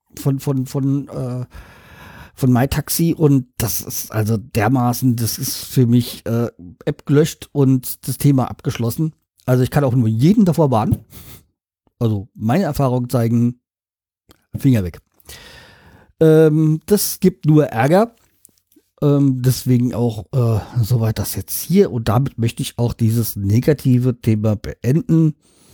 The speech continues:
Also, äh, Stiftung, äh, Schreihals durchgefallen. Nicht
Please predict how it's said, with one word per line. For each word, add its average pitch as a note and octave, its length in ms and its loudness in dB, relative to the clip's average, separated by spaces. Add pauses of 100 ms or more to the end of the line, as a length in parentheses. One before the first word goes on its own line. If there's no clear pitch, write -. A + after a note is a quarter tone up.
(580)
Also, A#2+ 640 2 (580)
äh, B2 220 0
Stiftung, C3 480 -2
äh, A#2+ 420 0
Schreihals A#2 520 -4 (1800)
durchgefallen. A#2 640 -2 (680)
Nicht D3 320 0